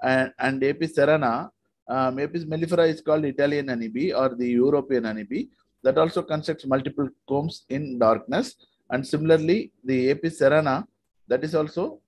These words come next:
uh, constructing multiple combs in nest, uh, cavities. That is called cavity nesting bee, whereas the, uh, rock bee and the little bee, they are called as open nesting bees. So the mellifera and cerana you can rear in the boxes,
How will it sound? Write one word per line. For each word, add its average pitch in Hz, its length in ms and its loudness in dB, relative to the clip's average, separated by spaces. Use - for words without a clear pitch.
uh, 127 100 -4
constructing 147 560 -6
multiple 131 400 -2
combs 131 340 -4
in 170 260 -6
nest, 147 280 -2
uh, 110 300 0
cavities. 139 600 2
That 120 140 4
is 131 140 -6
called 135 340 0
cavity 143 300 2
nesting 123 400 -8
bee, - 200 -6
whereas 147 280 4
the, 131 640 0
uh, 117 160 4
rock 135 320 2
bee 165 260 -4
and 127 180 -2
the 120 440 -2
little 170 360 -4
bee, 170 180 -2
they 147 140 4
are 135 120 6
called 135 220 0
as 131 160 -2
open 143 360 0
nesting 101 360 -6
bees. 87 260 -8
So 170 240 0
the 147 580 2
mellifera 185 480 2
and 175 80 -2
cerana 160 400 0
you 143 80 -4
can 135 200 -6
rear 123 260 6
in 120 120 -4
the 120 60 -6
boxes, 107 580 -4